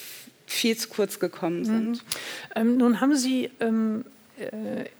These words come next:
Speaker 2: eben immer wieder auf die U S A verwiesen.
Speaker 1: Ja.
Speaker 2: Ähm, und,
Speaker 1: Dass da
Speaker 2: äh,
Speaker 1: eben
Speaker 2: ich vermute
Speaker 1: Zahlen
Speaker 2: mal nicht per Zufall, weil wir von dort eben überhaupt, äh, Erhebungen und Studien haben,
Speaker 1: Genau.
Speaker 2: in denen diese Zusammenhänge,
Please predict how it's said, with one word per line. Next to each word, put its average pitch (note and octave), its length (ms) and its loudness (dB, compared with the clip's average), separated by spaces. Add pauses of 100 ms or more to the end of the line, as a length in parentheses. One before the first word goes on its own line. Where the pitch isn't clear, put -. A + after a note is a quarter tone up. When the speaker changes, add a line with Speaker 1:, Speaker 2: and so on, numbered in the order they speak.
Speaker 2:
eben G#3 600 0
immer G#3 360 4
wieder A3 320 4
auf - 160 -2
die G3+ 160 -4
U G3 180 -2
S F#3+ 200 2
A F#3+ 320 0
verwiesen. A#3 1000 2
Speaker 1:
Ja. F#4 200 2 (280)
Speaker 2:
Ähm, G#3 600 2
und, G#3 560 4
Speaker 1:
Dass - 100 -8
da - 140 -2
Speaker 2:
äh, D#3 100 8
Speaker 1:
eben F#3+ 120 6
Speaker 2:
ich F#3 60 2
vermute A#3 500 8
Speaker 1:
Zahlen B3+ 100 10
Speaker 2:
mal A3 180 8
nicht G#3+ 460 6
per G#3+ 120 4
Zufall, A#3+ 400 4
weil G#3+ 200 6
wir A3 180 8
von G#3+ 300 4
dort G#3 320 6
eben G#3 320 2
überhaupt, - 800 -2 (100)
äh, G3+ 280 -2
Erhebungen G#3+ 580 4
und F3+ 80 0
Studien F#3+ 760 2
haben, G3 720 2
Speaker 1:
Genau. E3+ 120 -4 (320)
Speaker 2:
in G#3 240 8
denen A3 320 10
diese G#3+ 300 4
Zusammenhänge, G3+ 1500 4